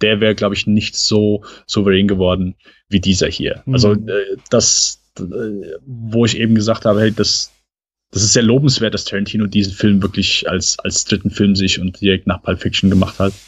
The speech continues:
Speaker 1: Und einfach die Ruhe und wirklich die Gelassenheit, weißt du, so alle Leute, die ihm halt vorgeworfen haben, ey, das Einzige, was der kann, ist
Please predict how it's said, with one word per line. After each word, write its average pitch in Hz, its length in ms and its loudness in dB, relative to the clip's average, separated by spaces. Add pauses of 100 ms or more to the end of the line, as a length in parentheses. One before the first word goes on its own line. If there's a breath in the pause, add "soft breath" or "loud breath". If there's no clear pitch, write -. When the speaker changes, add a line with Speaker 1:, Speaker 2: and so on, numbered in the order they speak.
(920)
Speaker 1:
Und 104 400 2 (880)
einfach 104 260 -2
die 113 200 4
Ruhe 135 320 6
und 117 160 4
wirklich 120 180 -4
die - 100 -14
Gelassenheit, 104 720 0
weißt 90 180 -4
du, 107 40 -4
so 101 120 0
alle 120 160 2
Leute, 117 280 4
die 107 160 0
ihm 107 140 0
halt 101 100 -8
vorgeworfen 110 420 0
haben, 110 120 4
ey, 123 180 0
das 113 120 0
Einzige, 127 300 0
was 117 140 0
der 101 120 2
kann, 127 260 2
ist - 420 -4